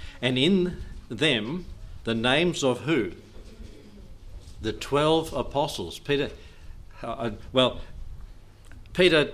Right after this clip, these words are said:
didn't get to know this before he died. <laughs> He would know it now, probably. But John got this revelation after Peter had died, and he said, "In the foundations of the New Jerusalem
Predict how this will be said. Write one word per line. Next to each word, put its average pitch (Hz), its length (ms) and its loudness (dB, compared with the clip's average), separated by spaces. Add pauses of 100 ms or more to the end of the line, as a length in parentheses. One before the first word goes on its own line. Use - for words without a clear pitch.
(160)
didn't 143 300 4
get 139 260 0
to 147 80 -2
know 120 280 2
this 104 360 0
before 113 400 0
he 107 80 2
died. 101 340 4 (160)
<laughs> 110 200 -2 (340)
He 120 120 4
would 131 200 4
know 135 220 6
it 113 100 0
now, 110 320 2
probably. 98 360 0 (640)
But 127 420 4 (880)
John 143 360 8
got 110 160 2
this 113 140 0
revelation 117 680 4 (240)
after 117 260 2
Peter 113 280 4
had 98 80 -2
died, 113 380 4 (380)
and 117 140 2
he 110 80 2
said, 120 440 2 (360)
"In 165 300 6
the 127 100 4
foundations 202 1000 4 (140)
of 123 200 2
the 110 120 2
New 151 240 6
Jerusalem 165 760 4